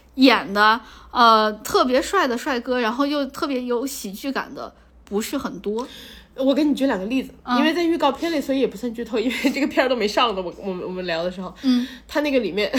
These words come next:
Speaker 2: <laughs> 刘德华演了一段，就是有点像那个当初张家辉那个，就是拍那个游戏广告被大家嘲笑，“我是渣渣辉。”
Speaker 1: <laughs>
Speaker 2: 然后刘德华
Speaker 1: “信兄弟就来砍我，我是渣渣辉。”
Speaker 2: 对，对，刘德华有用这个梗。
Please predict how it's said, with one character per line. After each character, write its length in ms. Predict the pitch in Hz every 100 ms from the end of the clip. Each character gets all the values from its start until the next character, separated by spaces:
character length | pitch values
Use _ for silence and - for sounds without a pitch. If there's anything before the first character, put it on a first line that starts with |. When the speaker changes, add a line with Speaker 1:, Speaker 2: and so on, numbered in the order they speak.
| 254
Speaker 2:
<laughs> 240 | 247 214
刘 120 | 196 220
德 60 |
华 320 | 262 208 226 - - - - -
演 160 | - 214
了 100 | 208
一 80 | 240
段， 200 | 269 233
就 100 | 190
是 160 | 269
有 120 | 214 214
点 160 | 214
像 200 | 220 247
那 100 | 240
个 360 | 240 220 208 214 - -
当 180 | - 294
初 160 | 302 285
张 240 | 285 302
家 180 | 302 311
辉 240 | 320 254
那 120 | 277 254
个， 360 | 202 185 - - _ -
就 100 | 262
是 120 | 262 254
拍 240 | - 269
那 100 | 285
个 80 | 262
游 220 | 233 214
戏 160 | - 294
广 160 | 214
告 160 | 240 254
被 100 | 277
大 80 | 277
家 140 | 294
嘲 240 | - 202
笑 160 | - 262
，“我 100 | 523
是 60 | 381
渣 280 | 523 359 370
渣 160 | 349
辉。” 120 | - 330 440 - -
Speaker 1:
<laughs> 80 | -
Speaker 2:
然 120 | 262
后 100 | 311
刘 140 | 240 240
德 80 | 285
华 100 | -
Speaker 1:
“信 60 | 403
兄 100 | 381
弟 100 | 370
就 120 | 320
来 100 | 294
砍 180 | 277 262
我， 160 | 262 214
我 60 |
是 80 | 190 320
渣 140 | 254
渣 160 | 254 262
辉。” 180 | 269 262 -
Speaker 2:
对， 120 | 247
对， 40 |
刘 100 | 226
德 80 | 247
华 100 | 262
有 80 | 220
用 140 | 185 214
这 80 |
个 100 | 226
梗。 120 | 220